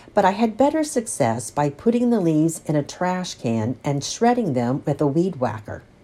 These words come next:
This year, I invested in a tool that is, as Liberty Hyde Bailey would say,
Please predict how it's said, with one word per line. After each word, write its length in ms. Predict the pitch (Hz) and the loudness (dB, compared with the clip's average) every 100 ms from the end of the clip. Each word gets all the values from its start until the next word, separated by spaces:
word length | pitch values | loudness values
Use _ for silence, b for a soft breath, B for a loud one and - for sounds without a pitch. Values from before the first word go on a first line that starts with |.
| - B B B B 185 | -20 B B B B 0
This 260 | 277 330 | 2 2
year, 320 | 233 143 151 - | 4 4 4 2
I 120 | 151 | 2
invested 600 | 170 202 170 156 - 170 | 2 0 2 2 2 0
in 140 | 165 143 | 2 2
a 60 | |
tool 520 | 139 - 156 120 147 - | -2 0 2 2 0 -4
that 200 | 147 139 | -2 -2
is, 280 | 139 156 151 | 0 2 2
as 180 | 135 151 | 2 4
Liberty 420 | 175 185 196 214 | 4 4 0 -2
Hyde 400 | 180 180 175 156 | 0 0 0 4
Bailey 360 | 165 170 180 | 6 6 4
would 240 | 170 165 156 | 2 2 2
say, 480 | - 240 123 131 | 2 4 4 2